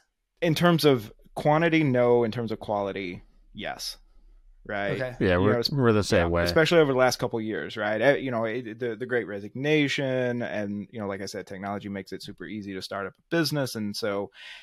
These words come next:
Speaker 1: yeah, it's great that those people are looking for help and they're looking for accountants, but a lot of them either aren't there yet,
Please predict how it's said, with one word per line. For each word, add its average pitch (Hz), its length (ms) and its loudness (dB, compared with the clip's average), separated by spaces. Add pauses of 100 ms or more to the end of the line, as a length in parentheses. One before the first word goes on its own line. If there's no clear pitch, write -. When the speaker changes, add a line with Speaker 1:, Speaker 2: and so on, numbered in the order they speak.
(120)
Speaker 1:
yeah, 147 320 8
it's 123 220 2
great 127 420 0
that 113 140 -8
those 117 180 -2
people 110 340 -6
are 101 120 -6
looking 110 480 -6
for 101 260 -6
help 101 220 -4
and 98 80 -10
they're 95 80 -8
looking 98 340 -10
for 98 140 -10
accountants, 92 480 -16
but 104 180 -8
a 104 40 -6
lot 104 200 -2
of 98 80 -4
them 101 220 -8
either 95 260 -10
aren't 92 240 -12
there 139 160 -4
yet, 120 440 -4